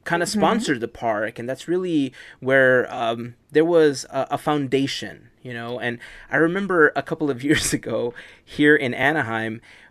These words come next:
Speaker 1: when Starbucks came back in, a totally different story, right? Because this is a major corporation, but it, there was this huge fuss about an outside company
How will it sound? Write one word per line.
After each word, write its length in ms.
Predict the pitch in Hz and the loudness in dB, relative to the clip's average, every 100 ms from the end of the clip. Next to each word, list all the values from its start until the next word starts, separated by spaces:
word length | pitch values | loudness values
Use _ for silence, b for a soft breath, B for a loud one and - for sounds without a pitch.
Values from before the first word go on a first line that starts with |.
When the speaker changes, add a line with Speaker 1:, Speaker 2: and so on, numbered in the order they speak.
| - | -8
Speaker 1:
when 280 | 123 123 120 | -4 -2 -4
Starbucks 1000 | - - 139 160 120 113 - - - - | -10 2 4 4 2 -8 -12 -14 -16 -12
came 240 | 135 120 | -8 -4
back 240 | 117 113 - | -4 -4 -6
in, 240 | 113 123 | -8 -8
a 80 | 151 | -10
totally 460 | - - 220 202 175 | -8 2 4 4 0
different 260 | 160 147 | -2 -4
story, 260 | - 143 113 | -4 -2 0
right? 200 | 113 120 | 0 -2
Because 240 | 131 135 | -4 -6
this 180 | 135 131 | -6 -8
is 80 | 135 | -6
a 60 | |
major 480 | 127 123 123 127 123 | -4 -2 -4 -4 -6
corporation, 800 | 120 123 107 127 208 - 107 110 B B B - | -4 -4 -2 -4 -6 -6 -8 -10 B B B -6
but 400 | 127 127 123 - b b b _ _ _ - | 2 4 2 -2 b b b _ _ _ -6
it, 140 | 175 151 131 | -6 -4 0
there 200 | 185 202 | 0 2
was 320 | 165 127 107 | 4 2 0
this 220 | 123 113 - - | -4 -4 -8 -14
huge 380 | 226 233 156 - | -8 -4 -4 -6
fuss 500 | - - 165 123 - | -14 -8 -4 -6 -6
about 360 | 139 123 139 139 | -8 -2 2 2
an 200 | 135 127 - _ - | 0 -4 -12 _ 0
outside 680 | 254 240 - 214 185 156 | 2 2 0 2 4 2
company 560 | - - 226 208 139 | -2 -6 -6 -6 -10